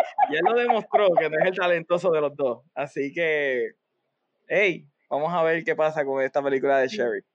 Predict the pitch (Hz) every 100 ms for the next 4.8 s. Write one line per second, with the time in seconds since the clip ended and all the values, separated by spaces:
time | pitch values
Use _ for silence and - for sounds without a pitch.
0 | _ - - - - _ 147 147 147 147
1 | 143 143 151 190 185 202 180 165 156 151
2 | 143 - 156 214 165 165 165 - _ 139
3 | 147 151 147 147 151 156 170 190 185 165
4 | 196 196 - 156 165 165 185 208